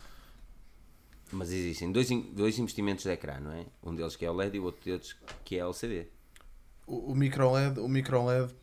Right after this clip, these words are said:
Speaker 2: parte um bocado com o L C D, mas tem uma tecnologia diferente, é muito mais caro de produzir.
Speaker 1: Ou seja,
Speaker 2: Portanto, a
Speaker 1: vai
Speaker 2: ideia
Speaker 1: dar
Speaker 2: para já,
Speaker 1: Hum.
Speaker 2: aquilo que se pensa que eles vão fazer com o micro led, porque o micro led não tem o problema de ser orgânico, portanto, ele não,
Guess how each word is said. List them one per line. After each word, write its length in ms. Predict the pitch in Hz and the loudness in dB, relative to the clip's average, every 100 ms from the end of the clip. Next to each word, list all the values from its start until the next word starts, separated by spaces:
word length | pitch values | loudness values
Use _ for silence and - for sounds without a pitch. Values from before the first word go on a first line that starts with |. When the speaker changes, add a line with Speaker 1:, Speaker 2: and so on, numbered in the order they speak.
| - - - - - | -20 -20 -20 -10 0
Speaker 2:
parte 340 | 117 120 117 | 2 2 0
um 100 | 123 | 0
bocado 340 | 120 117 113 | 2 2 0
com 220 | - 120 110 | -2 0 2
o 60 | |
L 100 | 107 | 0
C 200 | 104 117 | 0 -2
D, 300 | 107 110 117 | 0 0 0
mas 240 | 117 107 - | 0 -2 0
tem 100 | 107 | 0
uma 120 | 104 | 0
tecnologia 440 | 107 113 107 107 | -2 -4 -2 -2
diferente, 400 | 107 104 107 98 | -2 -4 -6 -4
é 20 | |
muito 240 | 104 110 - | -4 -4 -4
mais 200 | 95 - | -4 -4
caro 220 | 90 92 | -4 -4
de 60 | - | -4
produzir. 420 | 101 101 98 - - | -6 -4 -4 -4 -8
Speaker 1:
Ou 80 | |
seja, 180 | 92 87 | -4 0
Speaker 2:
Portanto, 180 | 123 107 | 2 4
a 40 | |
Speaker 1:
vai 80 | 120 | 4
Speaker 2:
ideia 260 | 117 120 117 | 6 6 6
Speaker 1:
dar 100 | - | 4
Speaker 2:
para 100 | 120 | 4
já, 340 | 110 113 104 - - - - | 4 4 2 -2 -14 -14 -12
Speaker 1:
Hum. 80 | 71 - - - - | -12 -12 -20 -16 -4
Speaker 2:
aquilo 300 | 131 131 131 123 | -2 2 2 0
que 160 | - | -4
se 120 | - | -8
pensa 280 | - 127 120 | 0 0 0
que 100 | 117 | 0
eles 100 | 120 | 0
vão 120 | 123 | 0
fazer 440 | 113 120 110 113 107 | -2 -2 0 0 -2
com 140 | - | -4
o 40 | 110 | -4
micro 320 | 107 107 107 | -2 -2 2
led, 240 | 107 101 - - - - | 2 0 -2 -10 -10 -8
porque 140 | - | 2
o 40 | |
micro 240 | 139 135 127 | 4 6 6
led 180 | 131 131 | 6 4
não 80 | |
tem 140 | 131 127 | 2 0
o 40 | |
problema 380 | 120 123 120 120 | 0 0 2 2
de 80 | - | 2
ser 120 | 110 | 4
orgânico, 420 | 117 113 101 92 | 4 4 0 -2
portanto, 340 | - - 98 101 | -6 -6 -4 0
ele 80 | |
não, 520 | 104 104 92 101 90 | 0 0 0 -4 -6